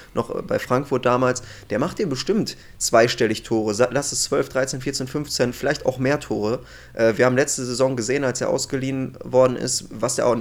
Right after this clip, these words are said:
allein in der Rückrunde mit André Silva da vorne abgefackelt hat. Und wenn so ein Spieler doch kommen will und sieht, ähm,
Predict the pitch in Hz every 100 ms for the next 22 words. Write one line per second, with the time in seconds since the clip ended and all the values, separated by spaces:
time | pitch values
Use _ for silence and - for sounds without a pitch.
0 | 127 120 131 117 110 135 - 123 117 113
1 | 127 117 - 143 131 117 107 113 113 117
2 | - - 110 107 107 120 - - - -
3 | - - 117 123 123 151 143 - 170 147
4 | 120 - 180 175 110 107 107 107 - -
5 | 113 165 131 - - - - - - -
6 | - - - 131 123 120